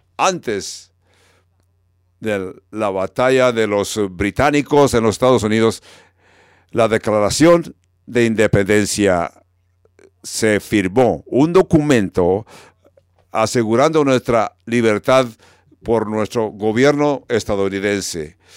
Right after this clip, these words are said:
Así que nuestra nación fue fundada el cuatro de julio del año mil setecientos setenta y seis. Reemplazó aquel gobierno que estaba en autoridad aquí. Y eso trajo revolución, revolución. Una guerra que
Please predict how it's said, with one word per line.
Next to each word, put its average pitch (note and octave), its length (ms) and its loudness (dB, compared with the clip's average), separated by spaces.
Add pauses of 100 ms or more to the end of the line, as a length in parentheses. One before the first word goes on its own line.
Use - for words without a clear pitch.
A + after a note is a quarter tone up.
(400)
Así G2+ 300 -4
que A2+ 160 -4
nuestra A2 240 -2
nación C#3 280 0
fue D#3+ 200 2
fundada C3 640 -2
el G#2 300 -8
cuatro A#2 720 -2
de G#2 240 -6
julio D3+ 340 -4
del B2+ 140 -2
año B2+ 160 -6
mil B2 100 -6
setecientos A2+ 480 -10
setenta G2+ 500 -6
y F#2 80 -8
seis. G2 400 -6 (280)
Reemplazó A2 760 -2
aquel D#3+ 240 -2
gobierno C3+ 540 -2
que - 80 -8
estaba B2+ 320 0
en A#2 60 0
autoridad A2 500 2
aquí. G2+ 520 -6 (520)
Y A#2 180 4
eso D#3+ 220 4
trajo C#3 280 4
revolución, G#2 760 2
revolución. D3 880 2 (680)
Una B2 260 0
guerra C3 320 2
que G#2 360 -2